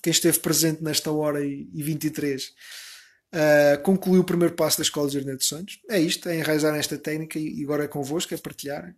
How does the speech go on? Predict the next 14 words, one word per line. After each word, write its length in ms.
Eh, 360
o 100
trabalho 420
é, 540
é, 40
é 40
feito 340
por, 160
por 160
vós. 340
Eu 80
apenas 300
estou 140
aqui 300